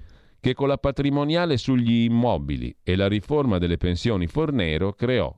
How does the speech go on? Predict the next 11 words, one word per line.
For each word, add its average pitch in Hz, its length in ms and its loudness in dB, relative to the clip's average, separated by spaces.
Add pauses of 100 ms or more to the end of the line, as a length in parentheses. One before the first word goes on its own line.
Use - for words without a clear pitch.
la 95 180 0
decrescita 107 640 -2
del 107 200 0
pil 156 480 -2
e 120 100 0
l'aumento 117 560 -2
del 113 220 0
deficit 82 540 -2
e 82 80 2
del 82 200 0
debito. 76 500 0